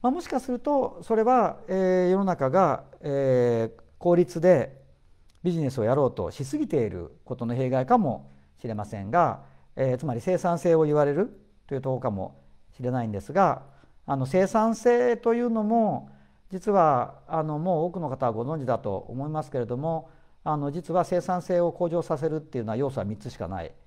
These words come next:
ですけども、えー、そのうちの一つは効率の向上ですから、どうしても効率の、生産性を向上させるっていうと、効率を上げていくってイコールに見られるんですが、えー、そうではなくて、えー、三つのうちのもう一つ重要な要素っていうのは付加価値の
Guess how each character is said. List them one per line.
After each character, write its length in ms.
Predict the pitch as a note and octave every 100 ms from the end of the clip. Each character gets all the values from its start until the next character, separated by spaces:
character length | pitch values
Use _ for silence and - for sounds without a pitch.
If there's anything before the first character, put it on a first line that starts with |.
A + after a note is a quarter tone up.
| - _ -
で 80 | G2
す 80 |
け 100 | -
ど 100 | G#2
も、 300 | D3+ E3+ - - - - -
え 380 | C3 A#2+ A#2 A2
ー、 20 | A2
そ 60 |
の 80 | F3
う 40 | F#3
ち 80 |
の 80 | F#3
一 160 | E3 C#4+
つ 80 | G3+
は 100 | C#3+
効 120 | D3
率 180 | C3+ B2+
の 100 | B2+
向 200 | A#2+ A2+
上 320 | A#2 A#2 -
で 120 | A2+
す 80 | -
か 100 | G2+
ら、 200 | D#3 C3 - - -
ど 100 | A#3+
う 60 |
し 40 | C4
て 60 |
も 120 | D4+ -
効 220 | A3 A#3+
率 200 | A#3+ A#3
の、 140 | A#3
生 180 | - B3
産 180 | C4 C4
性 100 | C4
を 80 | B3+
向 180 | B3 A#3+
上 140 | A#3
さ 140 | A3+
せ 120 | G#3 G#3+
る 60 |
っ 20 |
て 200 | A3 -
い 40 | A2+
う 60 |
と、 400 | - E3 B2 - - _ _
効 160 | - G#3+
率 180 | G#3+ G#3+
を 40 |
上 60 | G3+
げ 100 | G3+
て 120 | G3
い 40 |
く 120 | F#3 F#3
っ 20 |
て 180 | - G#2+ A#2+
イ 140 | C#3+ C#3
コ 140 | D3
ー 40 |
ル 60 | C#3
に 100 | G2
見 140 | G2
ら 140 | C3 F3+
れ 100 | E3+
る 100 | A2
ん 60 |
で 100 | E2+
す 120 | - -
が、 280 | A#2 F2+ - - - -
え 60 | C#3
ー、 20 |
そ 140 | C#3
う 20 | B3+
で 80 |
は 80 | D3
な 140 | A#2 G#2+
く 100 | -
て、 400 | C#3+ B2+ G2 -
え 360 | B2+ A#2+ A#2 A#2
ー、 20 |
三 80 | C#3+
つ 100 | A#3
の 100 | G#3
う 60 |
ち 100 | C3
の 80 | A2+
も 140 | A#2 D#3
う 40 |
一 160 | G#3 F#3+
つ 200 | A#2 G2
重 160 | G#2
要 160 | C#3 F3+
な 100 | G3+
要 140 | G3+
素 120 | F3+ A2+
っ 40 |
て 60 | F#2
い 20 |
う 40 |
の 40 | F2
は 60 |
付 80 | -
加 100 | E3+
価 140 | A#3
値 120 | A#3
の 140 | A#2